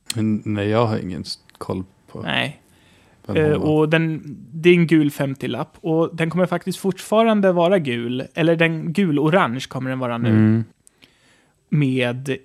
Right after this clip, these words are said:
Speaker 2: med Evert Taube på.
Speaker 1: Oj, Evert Taube känner man igen.
Speaker 2: Ja, det är ju en, en svensk, eh,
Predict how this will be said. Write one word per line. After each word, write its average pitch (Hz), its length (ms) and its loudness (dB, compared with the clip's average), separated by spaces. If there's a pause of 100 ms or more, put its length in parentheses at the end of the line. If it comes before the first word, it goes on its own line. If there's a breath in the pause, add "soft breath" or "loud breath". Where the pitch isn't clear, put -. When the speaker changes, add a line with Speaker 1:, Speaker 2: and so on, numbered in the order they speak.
(600)
Speaker 2:
med 139 500 -4
Evert 160 280 0
Taube - 360 0 (260)
på. 139 220 -8 (260)
Speaker 1:
Oj, 113 240 -2 (140)
Evert 135 300 2
Taube 185 200 4
känner 127 240 2
man 104 120 2
igen. - 180 -6 (260)
Speaker 2:
Ja, 160 300 4
det 185 300 4
är 151 360 2
ju 143 240 -2
en, 139 320 -4
en 139 260 -6
svensk, - 960 -4
eh, 131 340 -2